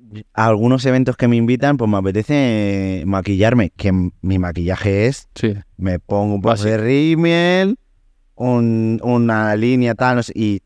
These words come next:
Speaker 1: chimpum. Pues yo en ese momento me cojo una bici o me cojo un,
Speaker 2: Mm.
Speaker 1: un Cabify, porque no me voy a subir al metro maquillado, porque
Speaker 2: Mm.
Speaker 1: me da miedo.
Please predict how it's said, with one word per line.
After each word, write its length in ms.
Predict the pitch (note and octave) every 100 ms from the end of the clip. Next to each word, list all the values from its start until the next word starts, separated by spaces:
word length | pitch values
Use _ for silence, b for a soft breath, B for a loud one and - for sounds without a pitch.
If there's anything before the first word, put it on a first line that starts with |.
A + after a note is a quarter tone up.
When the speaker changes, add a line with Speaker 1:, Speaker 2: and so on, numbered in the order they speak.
| _
Speaker 1:
chimpum. 500 | - G2 F#2 C3+ C#3+ _ - _ _ _
Pues 180 | A2 A2
yo 240 | A2 C3 -
en 180 | A2+
ese 180 | A2 A2
momento 380 | A#2+ B2 B2+ C#3
me 100 | G#2+
cojo 220 | G2+ -
una 160 | A2+ A2+
bici 360 | A#2 - C3 -
o 120 | G#2
me 240 | G2+ F#2 E2+
cojo 340 | G2+ F2+ G2+
un, 500 | G2 F#2 F2+ E2+ D#2 F#2
Speaker 2:
Mm. 40 |
Speaker 1:
un 100 | G2+
Cabify, 560 | F#2+ F#2 E2+ G2 G#2 A#2+ _ _ _ _
porque 220 | G2 F#2+
no 80 | G#2+
me 80 | B2
voy 140 | B2
a 60 | G2
subir 260 | G2 G2
al 100 | G2
metro 760 | F#2+ G#2 - G2 F#2+ F#2 F2+ F2+
maquillado, 380 | F2 F2 F2+ A2
porque 180 | A2+ G2+
Speaker 2:
Mm. 20 |
Speaker 1:
me 60 | A2+
da 60 |
miedo. 280 | B2+ C3+ D#3